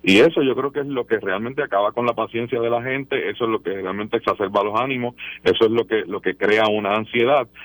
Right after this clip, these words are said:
porque entonces estamos a merced de que por cualquier cosa vamos a estar días y días y días sufriendo las consecuencias de no haber mejorado los sistemas y de no tener un plan efectivo para manejar estos asuntos.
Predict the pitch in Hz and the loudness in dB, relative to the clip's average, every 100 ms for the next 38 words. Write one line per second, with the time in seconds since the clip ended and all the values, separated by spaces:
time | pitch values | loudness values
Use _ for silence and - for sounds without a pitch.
0 | - _ 92 98 - 98 147 - 95 104 | -20 _ 2 4 2 2 0 -2 -4 -2
1 | 107 117 120 127 151 117 - 107 95 92 | -2 -2 -4 -4 -4 -4 -2 -4 0 -4
2 | 80 107 95 139 156 139 87 95 117 - | 0 -2 2 0 2 -2 -2 -2 -6 0
3 | 120 117 101 120 127 101 120 127 95 110 | -2 -2 -4 -2 -4 -4 -4 -4 -4 -4
4 | 135 110 - 95 127 120 117 - 117 117 | -4 -6 -2 0 2 2 0 -2 -4 -2
5 | - 165 151 110 110 - - - 95 101 | -2 -2 -2 -6 -6 -16 -18 -4 4 6
6 | 107 110 110 131 139 123 117 131 139 - | 6 4 6 6 6 4 4 0 -2 -10
7 | - - 107 107 104 98 95 104 117 120 | -20 0 4 4 4 4 4 4 2 0
8 | 123 - 156 156 135 - 131 131 113 117 | -6 -4 -4 -2 -4 -4 0 2 2 2
9 | 120 131 139 135 143 147 143 - 131 139 | 0 0 -2 -4 -2 -4 -6 -6 -2 -2
10 | 147 135 - - _ - 165 139 95 - | -4 -6 -4 -6 _ -6 -4 -2 -4 -8
11 | _ _ _ _ 101 101 90 87 127 151 | _ _ _ _ -2 0 -2 -2 0 0
12 | - 104 117 139 131 110 101 - | 0 -4 0 0 0 -2 -6 -8